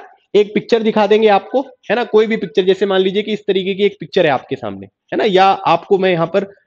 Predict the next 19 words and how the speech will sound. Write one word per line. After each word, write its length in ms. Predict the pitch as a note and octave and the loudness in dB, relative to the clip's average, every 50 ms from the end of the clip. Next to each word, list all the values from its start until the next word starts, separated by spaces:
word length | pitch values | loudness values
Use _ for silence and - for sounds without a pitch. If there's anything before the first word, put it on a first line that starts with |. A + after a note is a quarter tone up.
| _ _ _ | _ _ _
और 160 | - E3 F#3 | 0 2 2
अच्छे 220 | G3+ G3 - - G3 | 2 0 0 -2 -4
से 80 | F#3 | -2
समझाने 360 | F3+ - E3+ F3 E3 E3+ F#3+ F#3 | -4 -4 -2 -2 0 0 0 0
के 60 | F#3 | 0
लिए 120 | G3+ G#3 G3 | -2 0 0
ये 140 | F3 F3 | 2 2
बता 180 | F3 E3 - D3+ | 2 2 0 0
देता 160 | D#3 D#3 F#3 | 0 -2 -4
हूँ। 140 | G#3 A#3+ - - _ - | -4 -4 -6 -8 _ -6
जैसे 180 | E3 E3+ G3+ | -4 -4 -2
मान 140 | G3+ F#3 F3+ | -2 -2 -2
लीजिए 220 | F3+ F3+ F3+ G3 G#3+ | -2 -2 -4 -4 -4
कि 80 | G#3+ | -2
ये 140 | G#3+ G3 G3 | -2 0 0
पिक्चर 300 | F#3+ G3 F3 E3 - F#3+ | 0 -2 -4 -4 -2 -2
आपको 240 | D#3 D3+ - - F#3 | -2 -2 -2 -4 -4
दिखाई 260 | D#3+ C#3+ - C3 A2+ A2 | -4 -4 -4 -4 -4 -4
गई, 200 | G2+ G2 - | -6 -10 -12